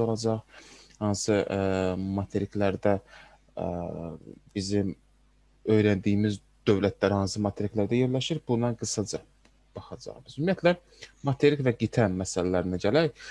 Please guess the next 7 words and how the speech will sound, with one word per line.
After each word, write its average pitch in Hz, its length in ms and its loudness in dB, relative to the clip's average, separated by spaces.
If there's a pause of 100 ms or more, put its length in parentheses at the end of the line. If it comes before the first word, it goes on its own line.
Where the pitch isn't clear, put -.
(280)
Ə, 107 160 4 (160)
materik, 196 560 4
ə, 135 160 6 (240)
adətən 160 320 2
coğrafi 139 480 4
anlayışdır. 139 640 2 (440)
Yəni, 131 200 4